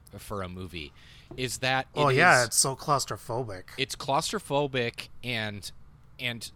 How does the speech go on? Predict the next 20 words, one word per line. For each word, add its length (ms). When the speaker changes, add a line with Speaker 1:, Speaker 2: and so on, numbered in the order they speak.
Speaker 1:
there's 240
a 60
j-, 180
there 140
literally 500
is 140
no 200
escape, 360
right? 300
But 160
it, 180
it 160
is 240
also 840
traveling 600
and 120
moving, 460
right? 300
So 220
it 80